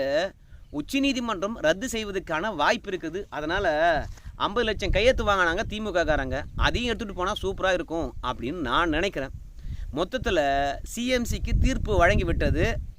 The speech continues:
உச்சநீதிமன்றம். நீட்டு தொடர்பாக யாரும் வராதீங்க, அதெல்லாம் கூட இருக்கட்டுங்க. நளினி சிதம்பரம் அவர்கள், நீட்டு தொடர்பாக எந்த ஒரு சீராய்வு மனுவும் இனி போட முடியாது. நீட்டு தேர்வு தொடர்பாக உச்சநீதிமன்றத்தை யாரும் இனி நாடவே முடியாது.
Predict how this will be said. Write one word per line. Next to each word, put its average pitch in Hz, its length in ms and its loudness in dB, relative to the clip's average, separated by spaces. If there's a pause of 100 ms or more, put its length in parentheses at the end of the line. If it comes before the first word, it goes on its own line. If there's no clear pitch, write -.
உச்சநீதிமன்றம். 147 800 0 (260)
நீட்டு 160 400 2
தொடர்பாக 175 400 4
யாரும் 151 300 2
வராதீங்க, 135 340 0 (560)
அதெல்லாம் 117 280 0
கூட 190 160 0
இருக்கட்டுங்க. 208 360 -2 (720)
நளினி 196 340 2
சிதம்பரம் 180 400 0
அவர்கள், 139 280 0 (640)
நீட்டு 220 380 0
தொடர்பாக 180 800 6
எந்த 214 400 4
ஒரு 226 220 2
சீராய்வு 233 440 4
மனுவும் 202 300 0
இனி 170 240 0
போட 175 280 2
முடியாது. 131 380 -2 (800)
நீட்டு 233 400 2
தேர்வு 240 260 6
தொடர்பாக 208 580 4
உச்சநீதிமன்றத்தை 233 760 2
யாரும் 185 300 8
இனி 170 160 6
நாடவே 160 440 4
முடியாது. 143 440 2